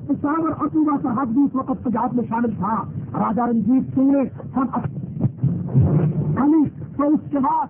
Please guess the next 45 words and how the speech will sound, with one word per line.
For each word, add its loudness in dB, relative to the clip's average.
راجہ -2
رنجیت 0
سنگھ 0
نے -4
مسلمانوں -6
پہ -2
ظلم -6
و -2
تشدد -6
شروع 0
کر 0
دیا۔ 2
راجہ 0
رنجیت 2
سنگھ 4
نے 4
لاہور 0
کی -2
شاہی 0
مسجد -2
کے 0
سین 2
میں 2
استبل -2
بنا 0
دیا، 2
گھوڑوں 0
کو -4
کھڑا -2
کرنے 0
لگا 0
اور 0
لڑکیوں 0
کو -2
بے 0
آبرو -2
کیا۔ -2
اور 0
راجہ -2
رنجیت -2
سنگھ -4
کے -2
ارد -4
غریبانہ -2
ظالم -2